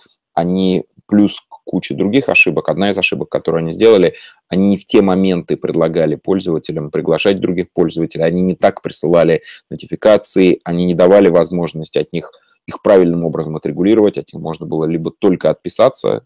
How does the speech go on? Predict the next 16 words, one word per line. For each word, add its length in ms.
и 100
все, 300
тогда 200
ты 120
ничего 220
не 100
получишь, 340
либо 180
постоянно 540
их 140
получать 500
и 40
так 180
далее. 280
То 100
есть 160